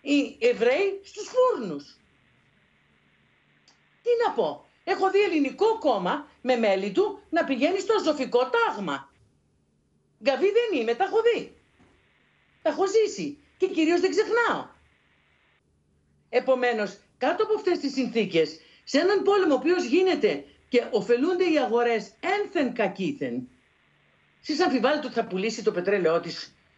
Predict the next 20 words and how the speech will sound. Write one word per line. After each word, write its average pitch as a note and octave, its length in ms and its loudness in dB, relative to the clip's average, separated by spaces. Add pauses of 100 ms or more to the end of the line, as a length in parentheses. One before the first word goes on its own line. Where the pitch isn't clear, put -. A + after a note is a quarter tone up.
(120)
ε, F3+ 180 0
και F3+ 160 0
το B2+ 100 -2
φυσικό F#3+ 340 0
της F#3+ 120 -2
αέριο E3 340 2
η D#3 40 2
Ρωσία; B2 560 -2 (240)
Βεβαίως A#4 440 2
θα F4+ 80 -4
το C4 120 -4
πουλήσει. B2 460 -16 (880)
Να, G#4+ 120 0
μάτσο G#4+ 480 0
στην F#4 160 -6
αγορά C4+ 380 0
να F3+ 120 -4
πάνε D#3+ 180 -8
να D3+ 40 -10
αγοράσουν. C3 640 -10